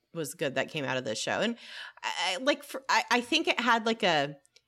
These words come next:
a, it wanted to be nice and helpful for these people because it was just, like, the whole core idea of it was, like, "Hey, find somebody with a really shitty car."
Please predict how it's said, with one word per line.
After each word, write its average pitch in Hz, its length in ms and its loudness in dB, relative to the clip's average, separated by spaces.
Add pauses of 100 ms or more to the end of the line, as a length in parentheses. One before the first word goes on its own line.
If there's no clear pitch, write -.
(340)
a, 151 640 2 (840)
it 196 180 0
wanted 185 540 4
to 262 140 2
be 240 520 2
nice 214 340 2
and 220 100 0
helpful 220 560 2
for 220 180 0
these 220 300 0
people 226 460 0
because 208 460 -2
it 208 80 -4
was 190 200 -2
just, - 240 -6
like, 180 200 0 (480)
the 196 100 2
whole 208 240 0
core 190 340 0
idea 175 480 2
of 165 100 0
it 175 140 0
was, 165 240 -2
like, 151 240 0
"Hey, 156 320 0
find 160 320 -4
somebody 165 320 -4
with 156 140 -6
a 151 60 -10
really 156 260 -6
shitty 151 360 -6
car." 143 420 0